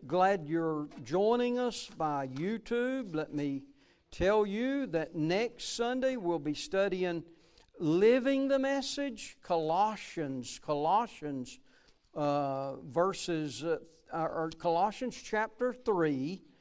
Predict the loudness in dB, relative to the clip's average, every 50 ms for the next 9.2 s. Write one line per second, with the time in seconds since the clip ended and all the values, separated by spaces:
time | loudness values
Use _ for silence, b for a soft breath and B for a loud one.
0 | b b b b b b -4 -2 0 0 0 -2 -2 0 0 0 0 -2 -2 -2
1 | 0 0 2 2 0 -2 -2 -4 -2 -2 -2 -2 -2 -2 -2 0 0 0 0 0
2 | -2 -2 -2 -2 -2 -2 -2 -6 -8 -14 -8 -4 -2 0 0 0 -2 -4 -8 -12
3 | _ _ _ _ _ _ _ _ _ _ _ _ _ _ _ _ -6 -2 -2 -2
4 | -2 -2 -6 -8 -8 -4 -4 -2 -2 -2 -2 -2 0 2 2 0 0 -2 -8 -10
5 | -10 -10 -4 -4 -4 -4 -2 -6 -8 -8 -6 -2 0 0 0 0 -2 -6 B B
6 | B B B B 0 0 0 0 -2 -6 -6 -6 -4 -2 -2 0 0 -2 -4 -4
7 | -2 -2 0 0 0 0 0 0 -2 -2 -4 -2 -2 -2 -4 -4 -2 -4 -4 -4
8 | -4 -8 -8 -8 -8 -8 -6 -8 -6 -4 -4 -4 -4 -4 -4 -6 -8 -4 -2 -2
9 | 0 0 -2 -4